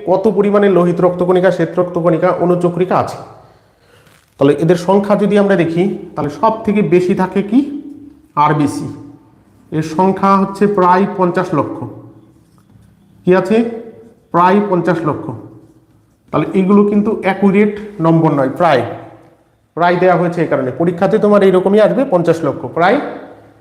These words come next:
পঞ্চাশ লক্ষ। তাহলে কার সংখ্যা এটা? আরবিসির সংখ্যা। তাহলে রক্তের মধ্যে যে কঠিন উপাদান রয়েছে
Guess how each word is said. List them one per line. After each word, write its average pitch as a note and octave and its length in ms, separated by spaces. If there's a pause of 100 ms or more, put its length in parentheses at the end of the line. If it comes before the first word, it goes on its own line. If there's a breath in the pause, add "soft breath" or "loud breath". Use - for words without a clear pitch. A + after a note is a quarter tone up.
(120)
পঞ্চাশ D#3 380
লক্ষ। A#2+ 240 (260)
তাহলে D#3 160
কার F3+ 180
সংখ্যা G3+ 300
এটা? A3+ 240 (580 loud breath)
আরবিসির E3+ 400
সংখ্যা। B2 400 (420)
তাহলে C#3+ 180
রক্তের E3 340
মধ্যে E3+ 320
যে E3 200
কঠিন F#3 280
উপাদান F#3 340
রয়েছে C#3+ 340